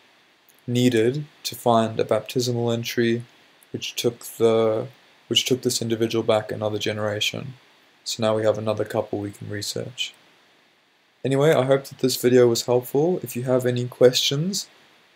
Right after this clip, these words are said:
um, about this, this video in particular, or just my thought process in general about any of the catalogs on Family Search,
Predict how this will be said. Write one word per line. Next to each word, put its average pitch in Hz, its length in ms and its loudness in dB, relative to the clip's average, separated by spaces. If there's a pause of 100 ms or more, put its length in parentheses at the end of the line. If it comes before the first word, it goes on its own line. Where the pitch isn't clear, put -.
(100)
um, 123 440 2
about 123 300 0
this, - 420 -8 (160)
this 117 140 -6
video 131 260 4
in 127 80 0
particular, 135 460 2
or 127 120 4
just 120 220 -4
my 120 260 2
thought 127 340 0
process 123 420 4
in 120 100 -4
general 131 540 0 (280)
about - 140 0
any 120 140 0
of 117 80 0
the - 60 -8
catalogs 123 520 4
on 117 160 -2
Family 123 400 -2
Search, 123 520 0